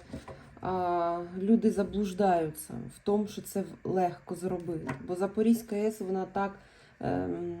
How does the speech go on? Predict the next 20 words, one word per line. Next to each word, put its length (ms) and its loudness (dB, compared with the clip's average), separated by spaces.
розположена, 880 2
вона 300 0
знаходиться 580 -2
в 20 -4
такому 400 -2
місці, 460 0
що 160 -6
туди 340 0
не 100 10
можна 400 10
просто 420 0
зайти 400 0
і 140 0
звільнити 600 2
одне 360 2
то 140 -4
місто 460 2
і 220 -2
одну 300 0
станцію. 640 -4